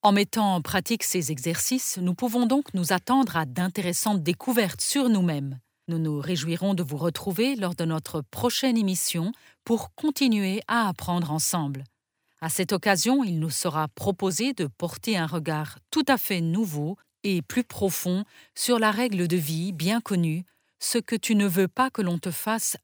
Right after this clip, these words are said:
ne le fais pas subir aux autres. » En outre, nous prendrons connaissance des conséquences que peut avoir la curiosité et nous verrons comment Dieu,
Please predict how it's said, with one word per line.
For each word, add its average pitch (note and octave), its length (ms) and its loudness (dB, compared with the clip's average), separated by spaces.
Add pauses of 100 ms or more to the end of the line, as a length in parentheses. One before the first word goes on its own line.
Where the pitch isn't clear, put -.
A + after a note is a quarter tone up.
ne G#3 100 2
le A#3 140 4
fais A#3+ 180 0
pas A#3+ 220 -2
subir D#3+ 500 -2
aux D3 180 -4
autres. » C#3 360 -6 (560)
En E3+ 180 0
outre, A3 300 -4 (340)
nous D#3+ 140 -4
prendrons F#3+ 480 -2
connaissance F3+ 680 0
des D3 140 -4
conséquences G3 800 -2
que - 100 -10
peut D#3 240 -6
avoir F3+ 300 2
la D3 100 -4
curiosité F#3 920 -2 (480)
et A3 140 2
nous G#3+ 140 6
verrons G#3 360 2
comment E3 380 0
Dieu, D3+ 480 -4